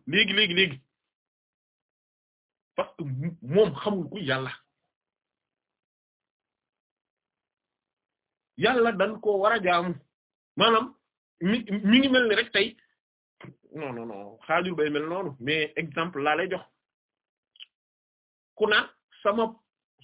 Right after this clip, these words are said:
sama maître, maanaam nekk jaam,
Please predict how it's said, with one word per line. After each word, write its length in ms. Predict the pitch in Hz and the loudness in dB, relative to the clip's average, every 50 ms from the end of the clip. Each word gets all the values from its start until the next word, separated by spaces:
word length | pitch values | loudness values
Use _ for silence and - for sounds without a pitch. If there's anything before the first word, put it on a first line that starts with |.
| - - | -8 -6
sama 520 | 196 196 190 185 175 165 156 147 143 139 | -4 -2 0 0 0 0 0 -2 -4 -4
maître, 320 | 135 147 165 165 156 - - - | -2 0 0 0 -2 -4 -8 -8
maanaam 280 | 151 151 160 180 - - 139 _ - - | -6 -6 -6 -6 -8 -12 -18 _ -14 -6
nekk 320 | 143 156 196 220 - - 151 | -2 0 0 0 -2 -4 -2
jaam, 300 | 135 151 160 185 247 247 | 0 0 0 0 -4 -8